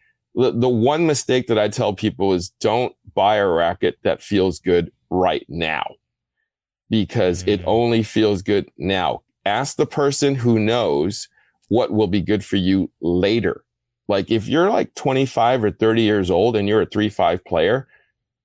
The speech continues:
Speaker 1: you, you may not want a Pure Drive one oh seven. You may not even want a Pure Drive.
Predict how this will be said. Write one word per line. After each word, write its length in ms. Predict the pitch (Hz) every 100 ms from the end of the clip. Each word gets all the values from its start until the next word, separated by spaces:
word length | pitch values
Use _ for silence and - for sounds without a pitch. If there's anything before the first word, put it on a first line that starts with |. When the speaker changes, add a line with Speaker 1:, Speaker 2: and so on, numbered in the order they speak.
| -
Speaker 1:
you, 300 | 160 - - -
you 160 | 190
may 240 | 185 185 196
not 260 | 196 113
want 380 | 101 143 180 185 107
a 60 |
Pure 240 | - 110 95
Drive 260 | 98 85
one 180 | 85 85
oh 80 | 67
seven. 400 | - 71 58 -
You 140 | 104 120
may 200 | 117 127
not 160 | 120
even 260 | 101 110 107
want 180 | 87 95
a 40 |
Pure 320 | - - 160
Drive. 540 | 117 95 50 50 -